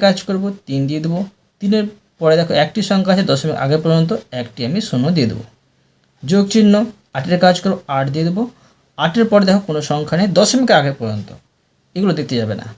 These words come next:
তো আট রেখে দিলাম। যোগ চিহ্ন, এই চারের কাজ করব দশমিকের পরে, চারটা উপরে বসবে, আর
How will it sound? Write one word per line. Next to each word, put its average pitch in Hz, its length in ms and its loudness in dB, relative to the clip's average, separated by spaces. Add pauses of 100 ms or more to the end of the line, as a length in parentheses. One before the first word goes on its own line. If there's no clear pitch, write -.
(120)
তো - 60 -20 (300)
আট 220 100 2 (100)
রেখে 135 200 0
দিলাম। 90 180 -8 (360)
যোগ 196 140 0 (100)
চিহ্ন, 208 160 2 (460)
এই 160 100 -2 (100)
চারের 175 300 2
কাজ 185 180 -2
করব 196 120 -2 (100)
দশমিকের 151 460 -4
পরে, 175 180 -4 (420)
চারটা 135 320 -4 (160)
উপরে 185 200 2 (100)
বসবে, 208 260 0 (460)
আর 120 120 -2